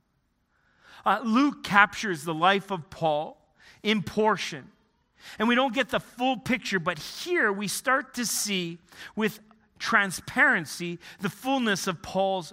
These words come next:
ministry. "With far greater labors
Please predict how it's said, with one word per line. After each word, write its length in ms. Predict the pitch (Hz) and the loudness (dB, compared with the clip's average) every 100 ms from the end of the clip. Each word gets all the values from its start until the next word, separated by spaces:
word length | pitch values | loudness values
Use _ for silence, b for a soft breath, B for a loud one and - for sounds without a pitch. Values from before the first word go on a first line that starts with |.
| - | -12
ministry. 800 | 165 170 156 131 - 131 120 123 _ _ _ _ _ _ _ _ _ _ _ _ _ _ _ - | -2 -2 -2 -6 -10 -14 -16 -20 _ _ _ _ _ _ _ _ _ _ _ _ _ _ _ -18
"With 140 | 127 | -16
far 260 | - 160 147 | -4 0 0
greater 300 | 143 139 127 | 0 -4 -4
labors 640 | 120 107 98 123 - - | -6 -8 -10 -18 -20 -20